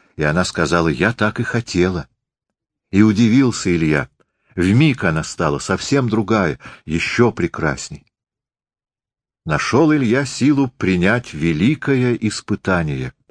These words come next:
Шёл под дождём на Скотной, нёс её светлый взгляд и повторял в дрожи, ломая пальцы: «Напишу тебя, не бывшая никогда,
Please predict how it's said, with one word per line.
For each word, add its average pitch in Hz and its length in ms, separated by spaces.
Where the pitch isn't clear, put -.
Шёл 127 340
под 101 220
дождём 92 500
на 71 100
Скотной, 123 720
нёс 104 380
её 82 160
светлый 85 500
взгляд 80 580
и 95 120
повторял 110 720
в 95 100
дрожи, 110 480
ломая 95 480
пальцы: 92 500
«Напишу 101 760
тебя, 101 580
не 101 200
бывшая 98 640
никогда, 92 680